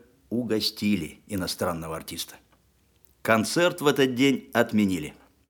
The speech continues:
Ивану влепили строгий выговор. Но француз, приехав к себе домой,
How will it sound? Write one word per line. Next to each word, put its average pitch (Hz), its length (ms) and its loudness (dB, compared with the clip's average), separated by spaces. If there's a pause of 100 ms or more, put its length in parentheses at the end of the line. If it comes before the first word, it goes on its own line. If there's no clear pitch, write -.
(160)
Ивану 123 380 4
влепили 123 440 2
строгий 120 380 0
выговор. 98 460 0 (560)
Но 95 140 -2
француз, 87 680 -2 (520)
приехав 90 420 -2
к - 40 -14
себе 82 220 -6
домой, 80 360 -4